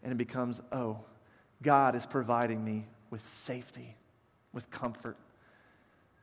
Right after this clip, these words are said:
He's given this spiritual high, this experience of God's armies, the heavens' armies,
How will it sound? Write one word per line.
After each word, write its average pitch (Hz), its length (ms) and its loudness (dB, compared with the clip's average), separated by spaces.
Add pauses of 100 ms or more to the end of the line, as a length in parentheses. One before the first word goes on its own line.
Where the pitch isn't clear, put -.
He's 135 220 -4
given 151 300 6
this 127 120 0
spiritual 156 680 4
high, 131 340 4
this 123 180 -4
experience 143 880 0
of 123 180 0 (380)
God's 151 400 8
armies, 131 420 0
the 123 120 0
heavens' 147 640 4
armies, 123 580 -4